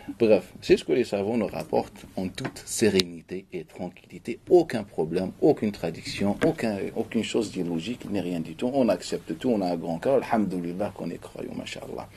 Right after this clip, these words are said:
Soyez comme nous. Ensuite, on a parlé de l'abrogation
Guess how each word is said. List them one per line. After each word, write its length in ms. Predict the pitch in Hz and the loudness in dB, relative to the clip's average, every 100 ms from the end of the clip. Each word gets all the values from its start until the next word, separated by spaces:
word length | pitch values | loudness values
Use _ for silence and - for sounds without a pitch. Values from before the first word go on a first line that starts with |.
| - - | -18 -2
Soyez 300 | - 107 101 | 6 8 8
comme 220 | - 76 | 2 -4
nous. 120 | 78 - - - - - _ - - - - - - - - - - - - - - - - - - | -6 -10 -8 -6 -6 -8 _ -6 -6 -8 -20 -20 -20 -20 -18 -16 -16 -18 -18 -18 -18 -18 -18 -2 4
Ensuite, 420 | 147 151 156 151 | 6 4 -4 2
on 120 | 123 | 6
a 80 | 120 | 6
parlé 420 | 110 113 113 110 | 8 4 4 2
de 180 | 104 107 | 2 4
l'abrogation 800 | 101 92 95 92 92 - 120 139 | 4 4 0 0 0 6 6 6